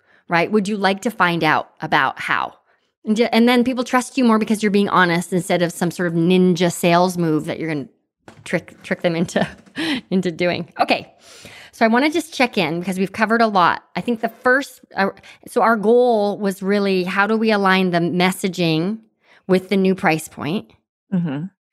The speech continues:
Speaker 1: We talked about naming every step of your process, and that immediately solidifies things.
Speaker 2: Yes.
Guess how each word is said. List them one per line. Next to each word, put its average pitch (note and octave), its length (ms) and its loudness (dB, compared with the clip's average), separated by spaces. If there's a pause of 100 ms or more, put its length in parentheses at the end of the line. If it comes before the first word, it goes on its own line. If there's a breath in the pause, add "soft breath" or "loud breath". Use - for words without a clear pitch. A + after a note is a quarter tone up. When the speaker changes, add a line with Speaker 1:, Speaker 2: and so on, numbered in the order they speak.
(240 loud breath)
Speaker 1:
We G3+ 80 0
talked G#3 240 0
about G3+ 200 2
naming F#3+ 760 4
every F3+ 300 2
step F3+ 320 -2
of F3+ 120 -2
your D#3+ 120 0
process, E3+ 560 -2
and D#3+ 120 -2
that E3 220 2
immediately F3 680 0
solidifies D3+ 760 -4
things. D3 580 -6 (160)
Speaker 2:
Yes. - 600 -12